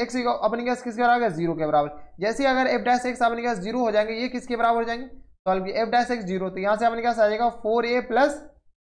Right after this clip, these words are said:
three, Sorry plus नहीं है, फ़ोर ए माइनस थ्री और ये आ गया अपने पास plus times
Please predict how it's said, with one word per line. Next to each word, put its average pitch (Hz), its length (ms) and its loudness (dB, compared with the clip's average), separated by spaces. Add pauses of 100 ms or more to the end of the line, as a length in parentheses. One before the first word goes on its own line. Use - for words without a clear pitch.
(180)
three, 190 160 -2 (160)
Sorry 170 240 -6
plus 214 320 2
नहीं 214 160 -6
है, 269 80 -8 (1400)
फ़ोर 226 160 2
ए 262 100 6
माइनस 240 380 2 (460)
थ्री 226 140 -2 (320)
और 190 180 2 (320)
ये 185 160 0
आ 214 80 6
गया 233 120 0
अपने 233 120 -4
पास 254 220 -4
plus 226 260 2
times 247 260 -4